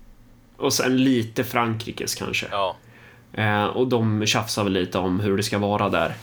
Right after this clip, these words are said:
Speaker 1: Men jag kommer inte ihåg om vi sa det i senaste avsnittet, men, men så här att det som sker nu är väl en, det är ju en, en, en ny historisk, eller en grej som inte har skett på ganska länge i vår historia är ju att ryss-, eh,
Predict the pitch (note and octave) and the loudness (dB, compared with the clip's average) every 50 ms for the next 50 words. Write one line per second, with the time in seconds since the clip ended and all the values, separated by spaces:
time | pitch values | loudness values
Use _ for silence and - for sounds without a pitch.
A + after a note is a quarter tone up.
0 | - - - - - A#2 A#2 A#2+ A#2+ A2+ A2+ A2 G#2 A2 - - - - - - | -16 -20 -20 -8 -2 2 4 4 4 6 4 2 2 0 -4 -12 -20 -20 -20 -20
1 | - - _ _ _ _ - _ _ _ _ - - - C3 - - D3+ D#3+ D#3 | -20 -20 _ _ _ _ -20 _ _ _ _ -8 -4 -2 -2 0 2 2 2 2
2 | D3 C#3+ D#3 E3 C3 A#2+ A2+ A2+ A2 - B2+ A2+ A2 A2 A2+ A2 A2 G#2+ - A#2+ | 2 2 2 4 4 4 4 4 4 4 4 4 4 4 4 4 4 4 4 4
3 | A2+ A#2+ B2 - B2 A2+ G#2 G2+ G#2 G#2 G2+ G2 - G2+ G#2+ A2 G#2+ G#2+ G2 - | 4 2 2 4 4 2 2 2 0 -2 -4 -2 0 0 2 2 2 2 0 0
4 | - B2+ B2 A#2 A2 - A2 G#2 G2+ G#2 G#2 A2 - - - - - - B2+ C3 | 2 2 2 2 2 2 2 2 2 2 0 -2 -8 -16 -18 -10 -4 0 0 2
5 | A#2+ G#2+ A#2+ G#2+ A2 - E3+ E3+ D#3 C3+ A#2+ A2+ B2 C3 B2 A2+ F#2 D#2+ - - | 2 2 0 0 0 2 2 4 4 4 4 4 4 4 4 2 2 0 0 0
6 | G#2+ G#2+ G2+ G2+ G2+ G2+ G2+ G2 - - G#2+ G#2+ G#2+ G#2 G#2 A2 - - - - | 0 2 2 2 0 2 2 0 0 0 0 0 0 0 -2 -4 -6 -10 -18 -20
7 | - - - - - - - - - A#2+ B2 A#2+ A2 G#2+ - - - - - - | -20 -20 -20 -20 -20 -20 -14 -6 -2 2 2 2 2 0 -2 -6 -12 -20 -20 -16
8 | _ - - - - - - A#2 A2+ A2+ B2+ C#3 D3 D#3+ E3+ F3 E3 D#3 C3 A2 | _ -10 -8 -8 -8 -4 -4 -4 -2 0 2 2 4 4 4 4 4 4 2 2
9 | - C#3+ B2+ - - D3+ D3 C3+ B2 A#2 A2 A2 - - - - C3+ C#3+ C#3+ - | 0 0 2 2 2 4 4 4 4 4 2 0 -2 -2 -2 0 0 2 0 0
10 | - - - - - - - - - - - - - D3 E3 E3 E3+ E3+ E3+ D#3+ | -4 -10 -16 -18 -18 -20 -20 -20 -20 -20 -12 -2 2 2 4 4 4 2 2 2
11 | D3 - D3 D3 C#3 C3 C#3+ C3+ - F3 C#3+ - - - A#2+ A2+ G#2+ G2 - A#2 | 2 2 2 2 2 2 2 2 2 2 0 0 -4 -4 -2 -2 0 0 2 2
12 | A2 A#2 A2+ A2+ A2+ A#2 A#2 G#2 G2 F#2+ G2 G2 G2+ G2+ - - A#2+ A2 A2 G2 | 2 4 4 4 4 4 4 2 2 2 2 0 0 0 0 0 0 2 2 2
13 | G2+ G2 F2+ F#2+ G2 A2 A#2 A2 - - - - A#2+ A#2 A2+ G#2+ G#2+ G2 | 2 2 2 0 0 0 0 2 0 0 0 0 0 0 2 2 0 0